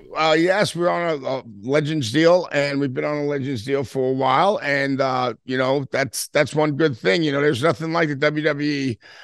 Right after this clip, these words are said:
Uh, they're, they're, you know, A E W is good, but, uh,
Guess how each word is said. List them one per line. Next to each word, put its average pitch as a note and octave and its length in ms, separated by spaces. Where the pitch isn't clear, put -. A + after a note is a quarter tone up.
Uh, A#2 400
they're, B2 260
they're, C3+ 400
you B2+ 100
know, B2 140
A B2+ 100
E E3 200
W E3 380
is C#3 120
good, D3+ 420
but, B2+ 280
uh, B2+ 240